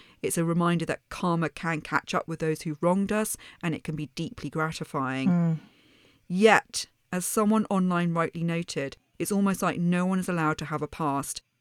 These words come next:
Speaker 1: When it comes to Justin's role in the Britney chapter of his life, they were both very young. As for the rest of his behaviour, even up till recently,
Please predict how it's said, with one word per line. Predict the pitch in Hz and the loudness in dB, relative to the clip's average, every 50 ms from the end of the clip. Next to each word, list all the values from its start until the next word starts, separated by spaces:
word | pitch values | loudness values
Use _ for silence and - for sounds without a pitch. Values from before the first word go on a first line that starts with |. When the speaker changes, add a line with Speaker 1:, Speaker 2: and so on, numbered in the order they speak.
| _ _ _ | _ _ _
Speaker 1:
When | - 214 240 269 | 6 8 8 8
it | 294 - | 6 4
comes | - - 262 240 233 - | 2 2 2 2 4 2
to | - 226 | 0 0
Justin's | - 214 202 185 - - 185 170 - | 2 2 2 2 0 -2 -4 -2 0
role | 190 170 170 165 | 2 2 4 2
in | - 170 165 | 2 2 0
the | 170 156 | 0 0
Britney | - - 185 - - 180 175 - | 0 0 0 0 0 -2 -4 -4
chapter | - - - - - - - 165 160 - - | -2 -2 -2 -2 -2 -4 -4 -4 -4 -4 -4
of | 165 - - | -6 -8 -2
his | - 208 214 208 - 175 | 2 2 2 2 2 0
life, | 160 151 143 147 - - - - - - - - | 0 2 0 0 -2 -6 -12 -20 -20 -8 0 4
they | 190 | 4
were | 202 | 6
both | 190 202 190 185 - - | 6 6 2 2 0 0
very | - 170 175 175 175 175 | 0 2 4 4 4 2
young. | 165 165 170 160 151 147 143 147 - - - - _ _ _ _ _ _ _ _ - | 2 4 4 6 6 4 4 0 -4 -10 -20 -20 _ _ _ _ _ _ _ _ 4
As | 208 220 226 - | 4 6 4 4
for | - | 2
the | 214 214 | 2 4
rest | 190 226 285 285 - - | 4 4 4 4 2 0
of | 208 | 0
his | 214 - | 0 0
behaviour, | - 165 165 160 156 156 160 156 151 147 - - _ _ _ | -2 -2 2 2 2 2 2 0 0 -2 -2 -8 _ _ _
even | - 185 190 180 185 | 0 2 4 4 4
up | 185 - - | 4 2 0
till | - 180 165 | -2 -2 -2
recently, | 160 165 190 220 233 - - 202 - - 156 147 147 - | 0 0 0 0 0 0 0 -2 0 0 0 0 0 -2